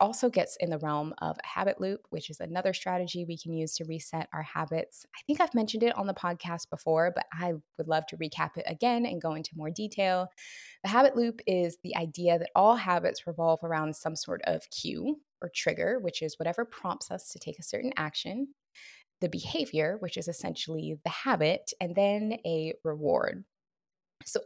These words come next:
any habit can be a part of the habit <laughs> loop,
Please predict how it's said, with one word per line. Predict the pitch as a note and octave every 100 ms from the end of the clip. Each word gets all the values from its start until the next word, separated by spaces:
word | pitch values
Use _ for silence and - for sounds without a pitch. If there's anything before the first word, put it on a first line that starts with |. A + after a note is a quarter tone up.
| -
any | A3+ B3
habit | F3+ D#3+ G3 -
can | - F3+
be | E3
a | -
part | - E3+ D#3 - -
of | D#3 D3+
the | D#3+
habit | D#3 D3+ F3
<laughs> | F3+
loop, | G3+ G#3